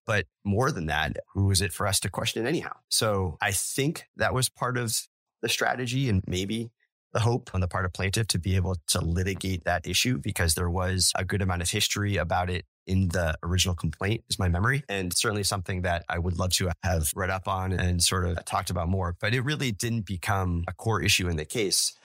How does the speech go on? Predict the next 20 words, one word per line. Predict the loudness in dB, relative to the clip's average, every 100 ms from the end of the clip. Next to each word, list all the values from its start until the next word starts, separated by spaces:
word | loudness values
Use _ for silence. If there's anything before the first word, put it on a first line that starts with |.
| _
from | -4 -2
a | 0
legal | 0 0 0
standpoint, | 0 0 0 -2
but | -2 -4
also | 0 2 2
from | 0 -2
the | -2
town | -2 -2 0 0
standpoint, | 0 0 -2 0 0 0 -4 _ _ _ -6
it | 0
was | 2 2
never | 2 0 0 0
something | 2 2 0 0 0 0 -2
that | 0 0 0
they | -2 0 0 -4 -8 _ -4
had | 0 2
an | 4
issue | 2 0 -4
with. | -8 -12